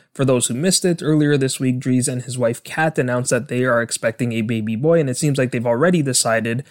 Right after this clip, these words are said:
that his name will be Ciro. Of course, Ciro is a Napolitan name, and it's the nickname Napoli fans have given Mertens. Adam Una scored the fourth goal in his first game back from injury, which was great to see.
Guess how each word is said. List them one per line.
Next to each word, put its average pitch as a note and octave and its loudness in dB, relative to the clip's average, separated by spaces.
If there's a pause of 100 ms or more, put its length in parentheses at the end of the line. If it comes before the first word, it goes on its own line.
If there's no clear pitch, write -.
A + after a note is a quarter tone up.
(220)
that A#2 0
his A#2 -2
name A2+ -2
will G#2+ -2
be G#2+ -4
Ciro. C3+ 2 (240)
Of B2 -10
course, A#2+ 0
Ciro D3+ 2
is B2 -2
a A#2 -4
Napolitan A#2 -2
name, E3+ 2 (300)
and C3+ 2
it's B2+ 2
the C3 -2
nickname A#2+ -2
Napoli A2+ -4
fans A2+ -8 (220)
have A2+ -6
given G#2 -4
Mertens. A#2 -4 (380)
Adam A#2+ 2
Una G#3 4
scored D3 0
the B2 0
fourth B2+ 0
goal B2+ 2
in B2 0
his C3 0
first F3+ 0
game F3 2
back B2 -2
from A2+ -4
injury, C3+ 2
which B2 -2
was A#2 -4
great A2+ -4
to A2 -12
see. D3 2